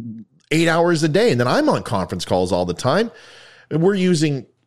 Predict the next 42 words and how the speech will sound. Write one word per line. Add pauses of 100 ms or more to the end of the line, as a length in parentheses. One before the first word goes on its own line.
a
ton
of
data
'cause
we're
all
home. (540)
Our
internet,
our
T
V,
we've
got
sixty-four
devices.
We
could
cook
popcorn
kernels. (240)
And
when
the
kids
want
popcorn,
we
just
open
up
the
jar
and
let
it
sit
and
it
cooks
itself.